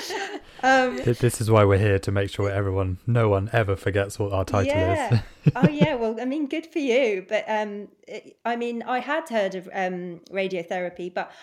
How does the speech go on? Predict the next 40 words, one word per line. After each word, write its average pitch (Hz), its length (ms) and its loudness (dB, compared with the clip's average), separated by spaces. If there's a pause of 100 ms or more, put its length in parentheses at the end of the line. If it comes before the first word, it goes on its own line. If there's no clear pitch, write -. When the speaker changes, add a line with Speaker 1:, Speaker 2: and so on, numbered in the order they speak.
(180)
Speaker 1:
I, 247 200 -2
I 226 40 -8
mean, 262 240 -4
I 233 80 -6
had 269 200 -8
quite 185 180 -10
a 185 40 -10
sort 185 240 -12
of - 60 -20
benign 196 540 -6
understanding 185 760 -8
of 175 120 -10
it, 180 160 -8
really. 165 640 -10
Um, 170 520 -8 (500)
you 196 100 -6
know, 175 440 -4
I, 190 220 -14 (300)
I 254 160 -2
wasn't 320 360 -6
scared 220 460 0
of 160 160 -8
it 170 260 -8
at - 180 -14
all. 165 460 -8
I, 220 180 -4
in 226 160 -6
fact, - 380 -12 (180)
you 214 100 -8
know, 185 200 -4
I 196 60 -2
wasn't, 233 540 -8 (720)
<sighs> - 360 -14
I 220 80 0
was 226 140 -6
so, 320 560 -2
I 247 120 -2
was 240 140 -12
so 285 580 -2
confident 214 800 -10